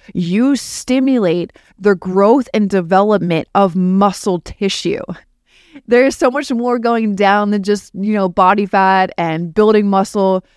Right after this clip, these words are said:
You are stimulating the growth and development of muscle tissue.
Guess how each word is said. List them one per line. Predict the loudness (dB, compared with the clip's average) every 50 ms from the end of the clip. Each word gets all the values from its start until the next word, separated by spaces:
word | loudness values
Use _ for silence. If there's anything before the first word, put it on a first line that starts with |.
| _ _ -16
You | -10 -6 -4 -2 -2 0 2 2 2 0 0 0 0 0 -2 -4 _ _ _ _ _ -2
are | 0 2 2 4 4 2 2 0
stimulating | -4 -8 -14 -14 -6 -2 0 2 2 2 2 0 0 0 0 -2 -2 -4 -2 -2
the | -4 -4
growth | 0 2 2 2 2 0
and | 0 0 2
development | 2 2 2 2 0 0 0 -2 -2 -4 -4 -2
of | -2 -4 -2
muscle | -2 -2 -2 -2 -4 -6 -10
tissue. | -6 -2 0 0 0 0 -2 -2 0 0 -2